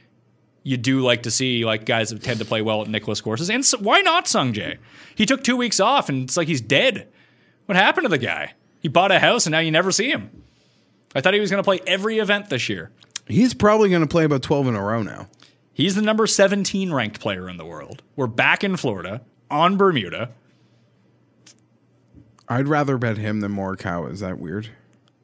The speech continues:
Speaker 1: I don't think that's weird. Like, historically,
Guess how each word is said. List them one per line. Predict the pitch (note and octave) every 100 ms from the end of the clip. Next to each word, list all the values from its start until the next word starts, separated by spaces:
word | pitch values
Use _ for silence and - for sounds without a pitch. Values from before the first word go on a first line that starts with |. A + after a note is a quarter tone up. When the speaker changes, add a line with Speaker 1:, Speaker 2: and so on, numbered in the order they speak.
| _ _ _ _ _ -
Speaker 1:
I | G4+
don't | G4+
think | A3+
that's | A#2 -
weird. | - F#3 A3+ _ _ _ _ _ _
Like, | C3+ C3+ F#3 - -
historically, | C#3 C#3+ - F3+ C#3 G#2+ A#2+ C3